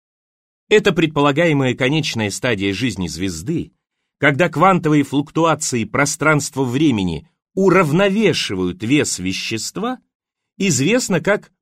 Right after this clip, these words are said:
Планковская звезда. Если бы Солнце перестало гореть и превратилось в чёрную дыру, та была бы около полутора километров в диаметре. Внутри этой чёрной дыры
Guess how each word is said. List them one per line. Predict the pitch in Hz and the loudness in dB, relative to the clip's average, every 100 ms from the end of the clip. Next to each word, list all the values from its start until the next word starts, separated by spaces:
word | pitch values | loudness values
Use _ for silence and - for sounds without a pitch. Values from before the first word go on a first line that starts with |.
| _ | _
Планковская | 120 135 190 214 208 175 - 170 170 | 0 2 4 2 -2 -6 -4 0 0
звезда. | 139 151 147 95 76 - _ _ _ _ _ _ _ _ _ _ _ | 0 -4 -6 -8 -12 -12 _ _ _ _ _ _ _ _ _ _ _
Если | 151 233 233 180 | 2 2 4 4
бы | 175 | 4
Солнце | 196 202 143 | 4 2 0
перестало | 135 123 117 147 135 | -2 -2 0 0 2
гореть | 101 95 110 110 - - _ _ | 2 2 2 -2 -6 -20 _ _
и | 165 165 | -4 0
превратилось | 151 156 170 165 185 139 - | 2 4 4 2 2 2 0
в | - | -6
чёрную | - 160 139 117 98 | 0 2 2 0 -2
дыру, | 85 113 151 254 - _ _ _ _ _ | -2 -2 0 -2 -4 _ _ _ _ _
та | - 123 180 | 2 4 6
была | 190 190 185 | 4 4 4
бы | 160 180 | 4 4
около | 180 180 185 175 | 4 2 4 2
полутора | 160 151 131 135 180 220 | 2 2 2 0 0 -2
километров | - 202 180 110 104 98 170 156 | 0 2 2 2 -2 -2 -4 -4
в | 107 107 | -8 -4
диаметре. | 123 156 87 76 76 71 62 _ _ _ _ _ _ _ | -2 0 -2 -6 -8 -14 -16 _ _ _ _ _ _ _
Внутри | 98 120 180 190 - 233 269 170 - | -6 0 2 2 0 0 2 0 -2
этой | 123 101 104 | -4 -2 -4
чёрной | 95 147 139 104 104 | -4 0 0 0 -4
дыры | 98 156 160 80 | -2 -2 0 -4